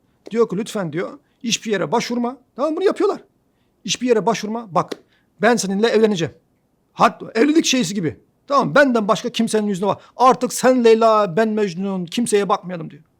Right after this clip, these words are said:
"Hiçbir yere gitme, sadece beni bekle. Ben seni bu şirkete yerleştireceğim." Tamam mı? "Ne kadara çalışacaksın?" Tamam, atıyorum elli dolar.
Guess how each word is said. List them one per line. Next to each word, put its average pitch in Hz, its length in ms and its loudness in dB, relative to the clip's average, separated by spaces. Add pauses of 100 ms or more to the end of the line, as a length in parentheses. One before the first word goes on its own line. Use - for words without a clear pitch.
(160)
"Hiçbir 240 340 -2
yere 185 80 2
gitme, 202 480 -8
sadece 190 400 0
beni 165 180 -6
bekle. 214 400 -4 (240)
Ben 226 160 4
seni 196 300 -4
bu 196 60 -6
şirkete 185 320 -4
yerleştireceğim." 156 540 -6 (200)
Tamam 214 260 -6
mı? 120 80 -16 (340)
"Ne 269 120 6
kadara 226 260 2
çalışacaksın?" 175 500 -6 (280)
Tamam, 233 300 2
atıyorum 220 540 0 (280)
elli 254 240 4
dolar. 185 260 0